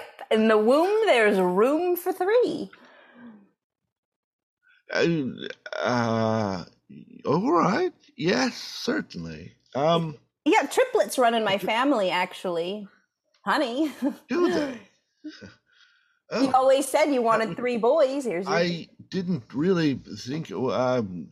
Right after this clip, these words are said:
Speaker 2: all at once, but, uh, sure.
Speaker 1: Yes,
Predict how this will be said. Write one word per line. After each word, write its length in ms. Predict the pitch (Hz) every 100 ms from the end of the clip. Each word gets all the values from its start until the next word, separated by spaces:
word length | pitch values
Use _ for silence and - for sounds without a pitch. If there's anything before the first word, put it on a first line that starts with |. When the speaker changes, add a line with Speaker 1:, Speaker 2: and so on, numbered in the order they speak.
| -
Speaker 2:
all 240 | 104 139 135
at 80 |
once, 380 | 117 156 117 -
but, 260 | - 101 92 - -
uh, 380 | 92 95 90 82 80 _ _
sure. 720 | - - - - 139 95 73 - _ _ _ _ _ _ _ - - _ 285
Speaker 1:
Yes, 240 | 330 349